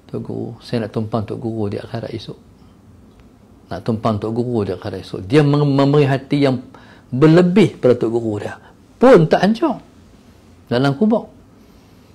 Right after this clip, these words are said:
Jadi, subhanallah, Allahumma salli ala Sayyidina Muhammad ni, ha, kecuali orang-orang ni, mereka kekal sampai hari kiamat. Jasad mereka dipelihara oleh Allah Subhanahu wa taala.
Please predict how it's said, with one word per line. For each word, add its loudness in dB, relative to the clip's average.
Jadi, -4
subhanallah, 2
Allahumma 0
salli -2
ala 0
Sayyidina -2
Muhammad -6
ni, 0
ha, -6
kecuali 4
orang-orang 4
ni, -6
mereka 0
kekal 2
sampai -6
hari -8
kiamat. -10
Jasad -2
mereka -4
dipelihara -4
oleh -8
Allah -14
Subhanahu -8
wa -
taala. -18